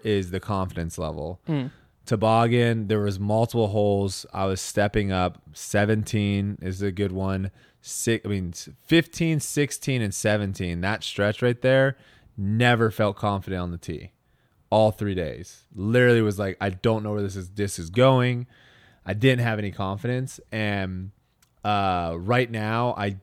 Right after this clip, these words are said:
Speaker 1: don't think there's a hole that I don't have, I, I don't feel confident in throwing the shot.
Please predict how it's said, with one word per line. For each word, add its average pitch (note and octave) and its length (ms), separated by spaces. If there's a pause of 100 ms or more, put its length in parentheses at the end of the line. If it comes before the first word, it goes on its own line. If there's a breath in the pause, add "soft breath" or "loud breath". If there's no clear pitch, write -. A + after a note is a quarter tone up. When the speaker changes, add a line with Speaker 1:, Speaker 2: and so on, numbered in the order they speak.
Speaker 1:
don't A2 340
think A2 300
there's G2 160
a G2 80
hole G2+ 440
that F#2+ 160
I F2 100 (180)
don't G2 260
have, F2 580 (380)
I, G#2+ 180
I G#2 120
don't G2+ 220
feel F#2 160
confident F#2 600
in F2+ 140
throwing E2 380
the - 80
shot. - 360